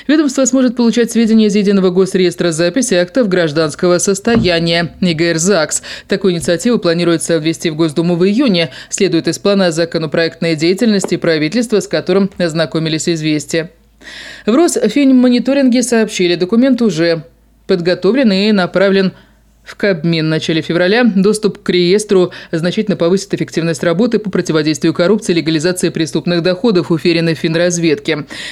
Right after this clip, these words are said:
Эксперты указывают на логичность и пользу законодательных изменений, но предупреждают о дополнительных рисках утечки персональных данных. Е Г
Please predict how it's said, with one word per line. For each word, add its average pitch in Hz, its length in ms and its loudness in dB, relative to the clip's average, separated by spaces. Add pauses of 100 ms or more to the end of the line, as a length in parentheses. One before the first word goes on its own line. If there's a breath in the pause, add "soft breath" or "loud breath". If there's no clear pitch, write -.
Эксперты 330 420 2
указывают 277 400 0
на 262 80 4
логичность 233 640 2
и 247 60 2
пользу 170 400 2
законодательных 170 720 0
изменений, 175 580 2
но 214 100 4
предупреждают 165 720 0
о 170 60 0
дополнительных 160 720 -2
рисках 190 400 0
утечки 190 420 0
персональных 160 680 0
данных. 165 460 -2 (1700 loud breath)
Е 240 120 2
Г 277 80 4